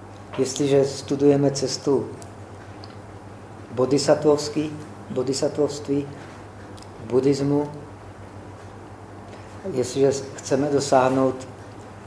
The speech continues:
probuzení Buddhy oproti probuzení Arahata,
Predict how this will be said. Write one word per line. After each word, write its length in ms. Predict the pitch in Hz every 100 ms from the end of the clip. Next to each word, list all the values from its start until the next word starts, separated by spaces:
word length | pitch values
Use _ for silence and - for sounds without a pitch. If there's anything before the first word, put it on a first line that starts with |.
| - - - - - - - - - - - - - -
probuzení 640 | - 131 131 135 135 135 120
Buddhy 460 | 123 127 135 143 143 - - - - - - -
oproti 420 | - - 135 135 139
probuzení 720 | 139 123 131 135 135 135 131
Arahata, 640 | 131 131 131 139 - 143